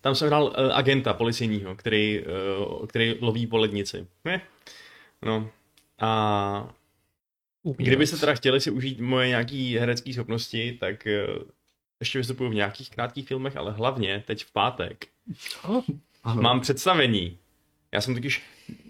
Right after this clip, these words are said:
Speaker 1: dlouholetým členem divadla D třináct a teď v pátek hrajeme,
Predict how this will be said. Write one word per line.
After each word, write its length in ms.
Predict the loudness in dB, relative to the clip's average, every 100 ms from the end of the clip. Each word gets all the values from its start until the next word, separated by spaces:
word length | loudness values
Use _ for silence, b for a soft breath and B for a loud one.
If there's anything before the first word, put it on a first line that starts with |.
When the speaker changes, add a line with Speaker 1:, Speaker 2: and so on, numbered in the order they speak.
| -20 -20 -20 -10
Speaker 1:
dlouholetým 760 | 4 6 8 8 8 6 2 2
členem 300 | 2 4 4
divadla 380 | 4 4 4
D 220 | 6 6 6
třináct 760 | 2 2 2 2 -2 -12 -14 -2
a 280 | 2 2
teď 240 | 0 -4 -4
v 40 |
pátek 320 | -4 -2 -2 -2
hrajeme, 640 | -2 0 0 0 0